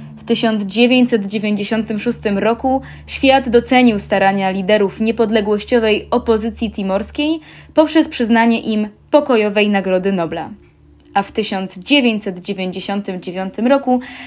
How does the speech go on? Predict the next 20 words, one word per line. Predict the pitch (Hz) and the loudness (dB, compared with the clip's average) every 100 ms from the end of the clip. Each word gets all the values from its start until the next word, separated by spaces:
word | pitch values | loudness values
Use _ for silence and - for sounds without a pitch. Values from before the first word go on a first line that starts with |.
| - - | -4 2
podpisane | 320 311 294 311 285 | 2 2 0 2 4
zostało | 262 247 240 214 202 | 2 2 2 2 4
porozumienie | 285 294 294 254 233 202 185 | 4 6 4 2 2 0 -4
między | 180 180 202 | -6 -8 -4
Indonezją | 254 269 233 208 202 196 | 2 4 4 2 0 0
a | 202 | 0
Portugalią, | 208 208 220 254 233 185 196 285 - - - - | -2 -4 0 2 2 0 -2 -4 -6 -20 -4 4
na | 254 | 4
mocy | 269 294 269 | 6 2 0
którego | - 247 285 254 262 | 0 2 4 4 2
w | 254 | 0
przeprowadzonym | - - 233 220 220 214 214 202 | -6 -4 0 2 2 2 0 0
referendum | 196 202 269 277 247 226 208 | 0 2 4 4 4 2 2
większość | 269 294 285 277 262 - - - - | 2 2 2 0 0 -4 -18 -10 2
mieszkańców | 302 311 - 226 220 226 | 4 4 2 0 -2 -6
opowiedziała | - 240 214 190 190 196 196 | -6 -4 -2 -2 0 0 -2
się | 196 190 | -2 -2
za | 190 185 | 2 2
secesją | 202 320 302 185 - 190 | 2 0 2 -2 -2 -4
wyspy. | 175 151 - | -4 -8 -10